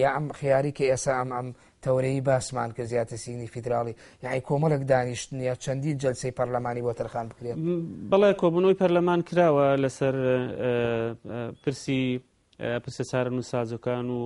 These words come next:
Speaker 2: کێشەکانی ئەو ناوچانەی کە دە-، کەوتونەتە دەرەوەی هەرێم، بەڵام بەداخەوە، ئێ،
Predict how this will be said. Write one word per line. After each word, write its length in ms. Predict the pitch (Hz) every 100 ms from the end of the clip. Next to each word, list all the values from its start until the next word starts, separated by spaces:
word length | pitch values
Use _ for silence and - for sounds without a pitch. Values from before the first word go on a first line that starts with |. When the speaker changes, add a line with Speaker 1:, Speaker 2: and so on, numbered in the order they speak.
| 120
Speaker 2:
کێشەکانی 680 | - 123 - 117 123 117 117
ئەو 140 | 123 117 117 143
ناوچانەی 440 | 120 - 117 120 113
کە 60 |
دە-، 200 | 113 117 -
کەوتونەتە 440 | 113 - 120 110 113
دەرەوەی 300 | 117 120 117
هەرێم، 280 | 117 117 120 117
بەڵام 240 | 131 151
بەداخەوە، 500 | 156 156 147 143 139 135
ئێ، 200 | 135